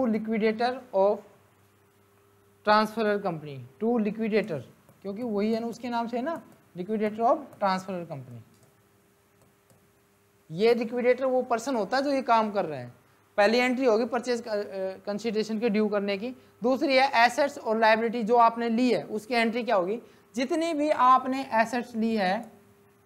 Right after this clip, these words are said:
लिख दो sundry assets account debit, इधर आपने क्या लिखा to liabilities। एक और बात रहेगी इसमें क्या आ गई रिजर्व्स की, जितने भी आपके जैसे हमने लिखा कि प्रोवि-, अ, लायबिलिटीज होगी provision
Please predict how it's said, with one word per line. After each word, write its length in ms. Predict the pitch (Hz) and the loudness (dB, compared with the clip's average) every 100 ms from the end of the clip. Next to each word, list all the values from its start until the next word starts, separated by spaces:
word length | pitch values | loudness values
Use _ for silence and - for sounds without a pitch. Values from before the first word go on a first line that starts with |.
| _ - | _ -12
लिख 240 | 175 202 | -4 -2
दो 200 | 196 240 | 0 -2
sundry 400 | 240 214 214 233 | 0 0 0 2
assets 360 | 220 220 233 233 - | 0 2 0 -2 -4
account 400 | 202 202 196 185 | -2 0 0 2
debit, 320 | 175 175 240 - - _ _ _ _ _ _ _ - | 2 2 -4 -8 -20 _ _ _ _ _ _ _ -10
इधर 220 | 190 185 233 | -2 4 4
आपने 240 | 233 240 | 4 2
क्या 120 | 226 | 2
लिखा 260 | 220 226 285 311 - - _ - _ _ _ _ _ _ - | 2 2 0 -2 -14 -20 _ -20 _ _ _ _ _ _ -4
to 100 | 214 | 2
liabilities। 600 | 220 202 190 160 143 123 - _ _ _ _ - | 6 6 4 -2 -6 -12 -16 _ _ _ _ 0
एक 160 | 226 226 | 2 2
और 140 | 185 | 2
बात 240 | 156 143 | 0 -4
रहेगी 240 | 139 131 147 | -8 -10 -10
इसमें 260 | - 202 196 | -10 -10 2
क्या 140 | 220 | 6
आ 120 | 214 | 6
गई 160 | 208 320 285 | 4 -2 -4
रिजर्व्स 460 | 190 208 185 165 127 | -2 2 4 2 0
की, 200 | - 123 - _ _ _ _ _ _ - | -12 -18 -20 _ _ _ _ _ _ -8
जितने 320 | 175 226 262 | -4 2 4
भी 120 | 269 | 8
आपके 280 | 262 240 269 | 8 6 2
जैसे 180 | 247 254 | -2 -2
हमने 300 | 226 208 220 | 0 0 0
लिखा 240 | 226 233 226 | 0 2 2
कि 140 | 240 | -2
प्रोवि-, 360 | - 220 226 220 | -2 0 0 0
अ, 360 | 196 190 190 | 0 0 -2
लायबिलिटीज 520 | 196 208 208 220 233 | 2 4 4 -2 -2
होगी 200 | 208 208 | -2 -2
provision 420 | 202 214 208 214 | -4 -4 -4 -6